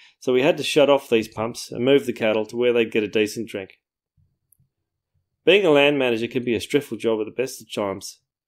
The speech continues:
Drought's certainly no exception. Every decision you make, both leading up to and during a drought, can make a big difference to the land,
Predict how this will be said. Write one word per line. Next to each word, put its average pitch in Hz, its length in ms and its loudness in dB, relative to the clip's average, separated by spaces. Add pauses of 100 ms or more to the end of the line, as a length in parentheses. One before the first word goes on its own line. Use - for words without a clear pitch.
(520)
Drought's 151 280 4
certainly 117 300 0
no 101 140 -6
exception. 113 480 -8 (880)
Every 160 180 0
decision 135 400 -2
you 123 80 0
make, 113 360 -2 (880)
both 123 220 0
leading 120 300 4
up 131 200 -2
to 110 180 2
and 101 100 -2
during 127 280 0
a 104 40 0
drought, 104 400 -2
can 123 140 -10
make 131 180 -4
a 120 60 -4
big 120 280 -6
difference 117 380 -8
to 110 80 -6
the 104 80 -4
land, 113 380 -2